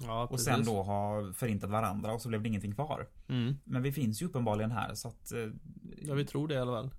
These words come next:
Speaker 2: Ja, vi tror att vi finns här. Det är klart, det är ingen, vi kan inte bevisa det kanske.
Speaker 1: <laughs> Nej.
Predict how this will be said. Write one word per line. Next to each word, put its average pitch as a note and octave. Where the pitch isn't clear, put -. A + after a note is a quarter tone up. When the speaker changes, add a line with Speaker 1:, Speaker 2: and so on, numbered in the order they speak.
Speaker 2:
Ja, D3
vi D3+
tror C3
att G#2+
vi A#2+
finns G#2+
här. A2+
Det A#2+
är B2+
klart, A2+
det A#2
är -
ingen, A#2
vi A2
kan C3
inte A#2+
bevisa B2
det -
kanske. A#3+
Speaker 1:
<laughs> E3+
Nej. D3+